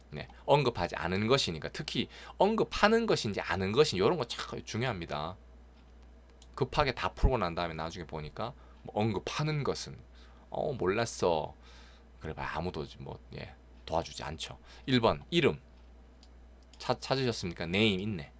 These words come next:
나이. 또 급하신 뭐예요?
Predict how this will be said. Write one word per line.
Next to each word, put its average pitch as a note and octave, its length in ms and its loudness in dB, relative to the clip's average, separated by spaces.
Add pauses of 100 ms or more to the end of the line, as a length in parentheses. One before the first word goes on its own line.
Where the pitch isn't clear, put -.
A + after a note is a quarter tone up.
(920)
나이. F2+ 460 4 (1080)
또 B2+ 300 2
급하신 B2+ 400 2
뭐예요? F2 360 2